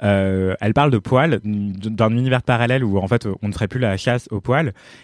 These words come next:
Et en fait, j'en ai parlé dans le L M K cent quatre-vingt-quinze et j'ai reçu quelques commentaires de personnes qui me racontaient leur rapport aux poils. Et c'était hyper intéressant, donc, euh, continuez à me parler de vos poils. Enfin, c'est un peu chelou dit comme ça, mais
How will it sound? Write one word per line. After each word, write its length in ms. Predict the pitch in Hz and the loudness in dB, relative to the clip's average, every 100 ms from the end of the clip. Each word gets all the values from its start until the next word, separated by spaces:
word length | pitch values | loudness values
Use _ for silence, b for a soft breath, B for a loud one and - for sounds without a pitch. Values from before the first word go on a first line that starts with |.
| B - | B 0
Et 140 | 110 101 | 2 4
en 80 | 104 | 4
fait, 140 | 147 | 2
j'en 160 | 117 95 | 2 0
ai 60 | |
parlé 260 | 110 127 131 | 0 0 0
dans 360 | 101 92 90 - | -2 -4 -6 -6
le 180 | 95 95 | 0 2
L 100 | 92 | 2
M 100 | 95 | 0
K 240 | 117 117 | 0 0
cent 120 | 110 | 0
quatre-vingt-quinze 720 | 113 - 98 92 123 156 151 - | -2 0 -2 0 2 2 2 0
et 120 | 104 | 0
j'ai 120 | 95 | 0
reçu 180 | - 147 | -2 -2
quelques 220 | 139 - | -2 0
commentaires 400 | 110 104 101 139 | 0 0 2 2
de 80 | 117 | 2
personnes 240 | 104 131 | 0 -2
qui 100 | 135 | -4
me 60 | 104 | -2
racontaient 280 | 92 101 131 | -2 0 2
leur 120 | 110 | 2
rapport 240 | 95 117 | 2 0
aux 80 | 113 | 0
poils. 260 | - 135 123 b b | 0 -2 -4 b b
Et 60 | 110 | -14
c'était 160 | - | -6
hyper 200 | 95 156 | 0 2
intéressant, 420 | 151 117 104 127 139 | 2 2 -2 -2 -4
donc, 200 | 90 90 | -4 -4
euh, 100 | 85 | -4
continuez 380 | 123 - 113 | -6 -2 -2
à 60 | 120 | 0
me 80 | 95 | -2
parler 180 | 98 104 | -2 -2
de 60 | |
vos 240 | 95 92 90 | -2 -4 -4
poils. 320 | 107 120 127 | -2 -2 -4
Enfin, 160 | - 90 | -2 -2
c'est 100 | 92 | 0
un 80 | 90 | 0
peu 100 | 123 | 0
chelou 220 | 120 120 | 0 -4
dit 100 | 113 | -4
comme 160 | 98 104 | -4 -2
ça, 160 | 113 | -2
mais 160 | 113 | -4